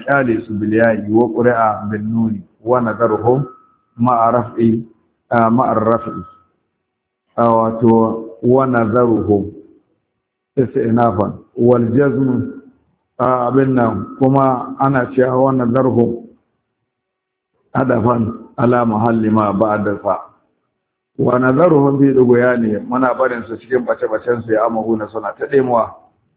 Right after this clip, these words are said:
ay yataraddaduna. Sai ka ga mutum an mai hankali amma yana ta yin abubuwa irin na mahaukaci.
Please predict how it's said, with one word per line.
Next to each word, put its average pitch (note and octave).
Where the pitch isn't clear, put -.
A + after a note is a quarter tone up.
ay A#2
yataraddaduna. A2+
Sai A#2+
ka A#2
ga A#2
mutum A#2+
an G#2+
mai A#2+
hankali A2+
amma A2
yana A2
ta C3
yin B2+
abubuwa A2+
irin A2+
na A#2
mahaukaci. A2+